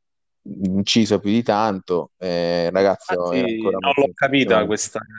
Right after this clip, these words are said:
Speaker 2: scelta di schierarlo a centrocampo. Eh, anche il quattro cinque uno che aveva, eh, aveva usato già la partita precedente, eh, però eravamo tutti convinti che l'avesse usato perché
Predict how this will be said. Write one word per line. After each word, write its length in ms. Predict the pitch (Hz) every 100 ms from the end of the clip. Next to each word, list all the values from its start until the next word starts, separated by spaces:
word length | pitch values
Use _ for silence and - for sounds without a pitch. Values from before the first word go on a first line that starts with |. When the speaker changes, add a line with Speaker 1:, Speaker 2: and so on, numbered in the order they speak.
| -
Speaker 2:
scelta 460 | - 127 131 - 123
di 80 | 113
schierarlo 520 | - 117 110 110 107
a 40 | 104
centrocampo. 960 | - 104 - 101 104 92 87 90 87 _ _ _ _ _ _ _ _ _
Eh, 480 | - 104 101 101 98
anche 260 | 98 123 127
il 120 | 123
quattro 380 | - 120 - 120
cinque 380 | - 113 113 117
uno 840 | 120 110 104 104 98 95 92 92 _ _ _ -
che 140 | 101
aveva, 520 | 104 104 101 104 98 95 _ _ -
eh, 60 | 101
aveva 420 | 98 98 104 107
usato 420 | 107 - 127 127
già 300 | 110 120 123
la 140 | 123 107
partita 400 | 101 - 110 107
precedente, 840 | 107 98 107 98 85 90 104 110
eh, 140 | 110 104
però 300 | 123 131 113
eravamo 420 | 113 113 117 117
tutti 300 | 123 - 110
convinti 520 | 127 123 113 110 104
che 80 | 104
l'avesse 420 | 101 101 - 127
usato 380 | 113 107 101 101
perché 540 | 101 - 107 98 -